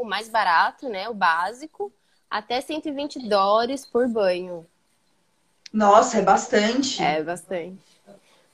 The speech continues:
Speaker 1: Mas
Speaker 2: É
Speaker 1: eu acho que, eu
Speaker 2: bastante.
Speaker 1: acho que tem público, né? Senão eles não ofereciam esse serviço. Mas eu acho que é um pouco mais elitizado, assim.
Speaker 2: Sim, é. A,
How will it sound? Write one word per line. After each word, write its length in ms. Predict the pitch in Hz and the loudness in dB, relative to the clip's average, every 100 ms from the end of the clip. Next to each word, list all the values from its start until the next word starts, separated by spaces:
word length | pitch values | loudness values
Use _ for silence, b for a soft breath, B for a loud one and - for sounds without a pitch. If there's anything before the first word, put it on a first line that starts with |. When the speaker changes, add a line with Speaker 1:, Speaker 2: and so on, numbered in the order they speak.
| - | 0
Speaker 1:
Mas 120 | 208 | 6
Speaker 2:
É 100 | 208 | 8
Speaker 1:
eu 60 | 311 | 8
acho 140 | 349 | 6
que, 60 | 392 | 4
eu 260 | 302 262 262 | 4 6 6
Speaker 2:
bastante. 0 | |
Speaker 1:
acho 180 | - | 4
que 100 | - | -4
tem 280 | 349 359 370 | -10 -8 -8
público, 560 | 359 349 262 233 240 220 | -6 -4 -4 -8 -10 -10
né? 220 | 208 220 | -8 -10
Senão 260 | 240 226 220 | -12 -10 -8
eles 160 | 226 | -8
não 140 | 226 220 | -6 -6
ofereciam 520 | 233 226 233 240 214 | -4 -4 -4 -6 -10
esse 140 | 220 - | -10 -4
serviço. 500 | 240 233 208 196 196 | -4 -2 -6 -6 -6
Mas 240 | 190 190 | -4 -2
eu 100 | 196 | 0
acho 220 | 202 - | 0 -2
que 100 | - | 0
é 120 | 208 202 | 2 2
um 100 | 208 | 2
pouco 300 | 208 208 208 | 0 0 -2
mais 340 | 196 196 202 | -2 -2 0
elitizado, 760 | 208 208 - 214 202 170 170 175 | 0 -2 -6 0 4 4 2 -8
assim. 340 | 175 - 165 156 _ _ _ _ | -14 -14 -14 -14 _ _ _ _
Speaker 2:
Sim, 400 | - 262 233 214 | -12 -2 0 4
é. 220 | 208 185 | 4 6
A, 180 | 190 - | 4 0